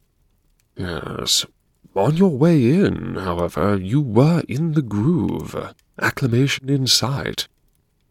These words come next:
You even took the stairs, moving easily and well, like Pheidippides preparing to take the Peristeri exit off the E seventy-five.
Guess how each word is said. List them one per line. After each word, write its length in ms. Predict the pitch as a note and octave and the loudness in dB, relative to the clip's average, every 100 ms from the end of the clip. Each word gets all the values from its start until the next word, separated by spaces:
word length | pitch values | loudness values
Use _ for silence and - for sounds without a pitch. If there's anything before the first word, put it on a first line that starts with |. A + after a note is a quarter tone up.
| _ _ _ _ _ - | _ _ _ _ _ -6
You 140 | F2+ | -4
even 200 | F2+ F#2+ | 0 -2
took 260 | - C#3+ - | 0 -2 0
the 100 | A2+ | 0
stairs, 760 | - B2+ E3 - - C#2+ - - _ - | 2 0 0 -2 -4 -4 -4 -6 _ -10
moving 480 | F#2+ B2+ D#3+ E3 C#3+ | -2 0 2 0 -2
easily 580 | - D3+ D#3+ E3 D#3+ D#3+ | -2 -2 0 0 0 -2
and 120 | B2+ | -2
well, 680 | G#2 B2 A2 - E2 - - _ - | 0 0 -2 -4 -6 -6 -10 _ -8
like 160 | G2 | -8
Pheidippides 920 | - C3+ C3+ D3+ G#2+ - C2 A#1 - - | -4 -2 0 2 0 0 -2 -4 -4 -8
preparing 380 | - A2 G2+ G2 | -4 -2 -2 -4
to 80 | |
take 300 | G2 A2 - | -2 -4 0
the 100 | - | 0
Peristeri 960 | - - - A#2+ G#2+ - A#2+ G2+ C2+ - | 0 -2 -4 0 0 0 -2 -2 -2 -2
exit 520 | A#2 - - C2 - | -2 -4 -4 -4 -8
off 160 | A2 - | -10 -8
the 160 | C3+ | -6
E 100 | A2 | -4
seventy-five. 1160 | G#2 - G#2 G#2+ - C3 A#2 - - - - - | -2 -2 -4 -8 -6 -8 -6 -8 -8 -12 -12 -14